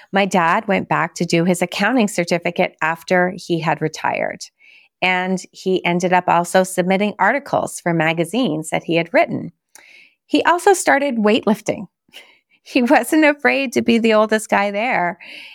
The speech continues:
And this is something that he just wanted to try and start doing.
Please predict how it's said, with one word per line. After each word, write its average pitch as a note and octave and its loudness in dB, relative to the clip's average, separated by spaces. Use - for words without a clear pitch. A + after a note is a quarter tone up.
And A3+ 2
this G3 0
is C4+ 2
something A#3+ 2
that A#3 2
he A#3+ 2
just A#3+ -2
wanted E3+ 0
to A3+ -8
try F3 0
and G3 -2
start F#3 -2
doing. C4+ 0